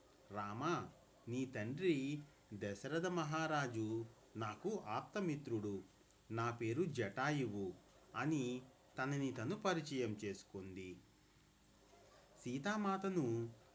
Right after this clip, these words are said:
లంకాధీశుడు అయిన రామ-, రావణాసురుడు అపహరించుకుని పోతున్నాడు. ఆర్తనాదాలు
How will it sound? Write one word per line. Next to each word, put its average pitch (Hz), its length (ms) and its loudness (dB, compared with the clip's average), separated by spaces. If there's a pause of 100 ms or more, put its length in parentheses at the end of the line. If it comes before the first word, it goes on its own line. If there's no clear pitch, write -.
లంకాధీశుడు 135 1200 2 (400)
అయిన 113 300 0
రామ-, 101 420 -4 (380)
రావణాసురుడు 147 1040 2 (360)
అపహరించుకుని 185 960 0
పోతున్నాడు. 110 960 2 (460)
ఆర్తనాదాలు 175 1200 0